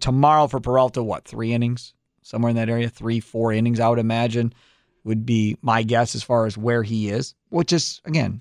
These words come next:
which is fine. It's not a big deal. Eric Lauer on the hill today. That game about to get underway here in a few minutes on YouTube.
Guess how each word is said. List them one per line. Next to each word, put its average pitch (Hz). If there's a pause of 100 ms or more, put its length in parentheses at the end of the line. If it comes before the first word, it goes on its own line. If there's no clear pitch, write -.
(240)
which -
is 180
fine. 123 (180)
It's -
not 107
a -
big 139
deal. 101 (320)
Eric 151
Lauer 127
on 123
the 120
hill 127
today. 123
That 131
game 120
about 123
to -
get 127
underway 120
here 120
in 117
a 101
few 127
minutes 120
on 120
YouTube. 147